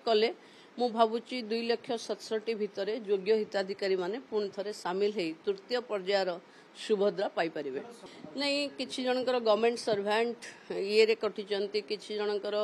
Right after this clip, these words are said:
ଅ, ଅଛି bank ସହିତ ଲିଙ୍କେଜର problem ଅଛି, କିଛି, ଉଁ, ଅଙ୍ଗନବାଡି ୱାର୍କର୍ସମାନଙ୍କୁ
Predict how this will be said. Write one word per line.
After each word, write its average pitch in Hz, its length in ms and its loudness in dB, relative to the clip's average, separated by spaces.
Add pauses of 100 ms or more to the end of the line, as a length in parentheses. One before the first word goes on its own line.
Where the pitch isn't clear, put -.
(600)
ଅ, 165 100 -2 (340)
ଅଛି 214 320 2 (1120)
bank 202 280 4 (560)
ସହିତ 208 280 -2 (180)
ଲିଙ୍କେଜର 202 600 2 (100)
problem 190 440 0
ଅଛି, 208 280 -4 (120)
କିଛି, 196 380 -4 (840)
ଉଁ, - 400 -6 (400)
ଅଙ୍ଗନବାଡି 220 640 4
ୱାର୍କର୍ସମାନଙ୍କୁ 208 1000 0